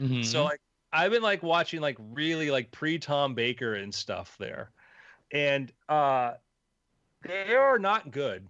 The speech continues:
Speaker 1: <laughs>
Speaker 2: But while I do something, like, I have this, like, there's shows that I watch and I just wanna watch, and there's shows that I'll do, watch in the background. And I don't,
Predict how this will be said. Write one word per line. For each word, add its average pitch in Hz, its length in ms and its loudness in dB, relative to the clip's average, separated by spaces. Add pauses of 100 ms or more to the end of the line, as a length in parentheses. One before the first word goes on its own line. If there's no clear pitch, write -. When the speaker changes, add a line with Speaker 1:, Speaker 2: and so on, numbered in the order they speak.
(460)
Speaker 1:
<laughs> - 240 -2 (360)
Speaker 2:
But 151 320 0 (480)
while 202 420 2
I 226 100 2
do 196 220 -6
something, 180 380 -4
like, 156 260 0
I 165 180 0
have 175 220 0
this, 156 220 -4
like, 143 160 -4
there's 160 160 -4
shows 226 300 0
that 214 120 0
I 175 80 4
watch 147 420 0
and 135 100 -2
I 139 100 0
just 131 220 -8
wanna 131 200 -2
watch, 107 420 -2
and 123 120 -8
there's 120 140 -4
shows 151 300 2
that 135 120 2
I'll 123 140 4
do, 120 120 -6
watch 123 320 0
in 113 180 -6
the 113 60 -4
background. 101 580 -4
And 110 100 -2
I 123 40 2
don't, 156 200 0